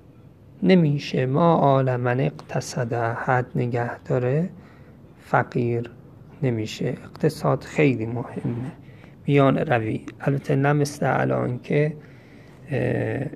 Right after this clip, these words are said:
از این طرف مردم افتادن، بهترین زندگی ها و ثروت ها و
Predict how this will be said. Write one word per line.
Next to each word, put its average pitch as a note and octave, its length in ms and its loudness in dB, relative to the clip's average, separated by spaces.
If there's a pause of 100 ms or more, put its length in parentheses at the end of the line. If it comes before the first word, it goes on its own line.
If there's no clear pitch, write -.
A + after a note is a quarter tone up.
(160)
از - 240 2
این C#3+ 260 6
طرف - 440 0
مردم A2 420 -2
افتادن، A2 760 -6 (920)
بهترین A#2+ 520 0
زندگی C3 600 0
ها A#2+ 300 -2
و A2+ 180 -6
ثروت A#2+ 520 -4
ها B2 200 -2
و A2 200 -6